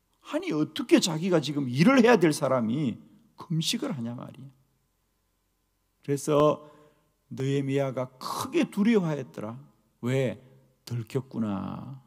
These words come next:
들켰구나. 들켰구나. 그는 몰래 하려고 했죠.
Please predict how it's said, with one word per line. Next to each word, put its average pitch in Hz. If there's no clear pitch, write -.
들켰구나. -
들켰구나. 165
그는 226
몰래 120
하려고 127
했죠. 143